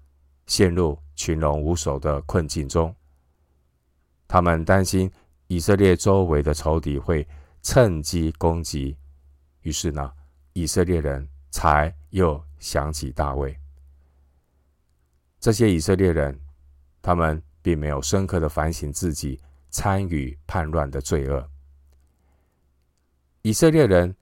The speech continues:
想要让大卫回来重新执政，他们这样的一个做法、说法，就好像他们才是主人。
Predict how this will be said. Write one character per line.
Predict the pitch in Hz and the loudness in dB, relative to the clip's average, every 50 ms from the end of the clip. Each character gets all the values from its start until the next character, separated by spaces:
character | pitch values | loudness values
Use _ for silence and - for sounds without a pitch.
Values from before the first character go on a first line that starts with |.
| _ _ _ _ _ _ | _ _ _ _ _ _
想 | _ - - - 87 76 78 | _ -6 -2 0 2 2 2
要 | 85 90 85 82 | 4 4 4 4
让 | 82 85 80 78 76 | 4 4 2 0 0
大 | - 87 78 78 | -2 0 0 0
卫 | 76 78 73 71 | 0 0 -2 -2
回 | 69 - 80 76 | -2 -2 -2 -2
来 | 73 71 69 71 | 0 0 -2 -2
重 | 71 - - 80 80 85 | -4 -6 -4 -4 -4 -2
新 | 87 101 98 95 | -2 -4 -4 -4
执 | - - 76 71 | -4 -6 -6 -6
政， | 73 - 92 80 69 71 - - - - _ _ _ _ _ _ _ _ _ _ _ _ _ _ _ _ _ _ _ _ _ _ _ _ | -4 -2 0 -2 -2 -4 -10 -18 -20 -20 _ _ _ _ _ _ _ _ _ _ _ _ _ _ _ _ _ _ _ _ _ _ _ _
他 | - - 143 143 | -2 2 2 4
们 | 143 131 120 113 | 4 2 0 0
这 | - - 135 | 2 2 2
样 | 131 123 110 | 2 2 2
的 | 104 95 | 0 0
一 | 101 98 | 2 0
个 | 98 92 | 0 -2
做 | - - 135 110 95 | 0 0 2 2 2
法、 | 82 - 78 67 67 69 - - _ _ _ _ _ _ _ _ _ - | 2 0 -2 -2 -2 -6 -14 -20 _ _ _ _ _ _ _ _ _ -12
说 | - - 123 117 117 | -4 0 2 2 2
法， | 110 - 85 69 67 - - - - _ _ _ _ _ | 2 0 -4 -4 -6 -8 -18 -20 -20 _ _ _ _ _
就 | - - 117 - | -4 -2 0 2
好 | - 78 73 | 2 2 2
像 | 71 - 95 85 76 76 - - - | 2 0 0 0 -2 -4 -8 -18 -16
他 | - - 107 101 | -6 -4 -2 -2
们 | 98 85 82 | -2 -2 -4
才 | - - 80 | -2 -2 -4
是 | 78 - 90 | -2 -2 -4
主 | 78 - - 80 69 67 65 | -6 -6 -6 -8 -8 -8 -6
人。 | 64 65 67 65 69 71 | -6 -6 -6 -6 -8 -12